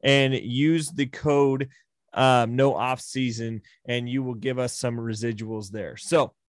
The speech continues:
we love that. That keeps us going. It keeps us, uh, getting more and more content to you. And I'm sure that Paul,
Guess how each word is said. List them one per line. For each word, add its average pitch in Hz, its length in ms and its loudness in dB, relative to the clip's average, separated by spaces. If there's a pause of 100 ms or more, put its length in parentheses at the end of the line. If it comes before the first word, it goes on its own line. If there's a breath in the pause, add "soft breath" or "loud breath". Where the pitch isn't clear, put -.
(600)
we 147 220 2
love 156 300 4
that. 160 200 4
That 131 140 -2
keeps 165 260 -2
us 147 160 0
going. 143 360 0
It 123 100 -4
keeps - 260 -10
us, 151 260 -2 (280 soft breath)
uh, 127 380 2 (160)
getting 143 680 0
more 139 300 4
and 160 100 0
more 139 200 0
content 127 560 -6
to 127 100 -6
you. 127 260 0 (300 soft breath)
And 123 180 -4
I'm 117 140 -4
sure 139 340 2
that 131 180 0
Paul, 117 440 0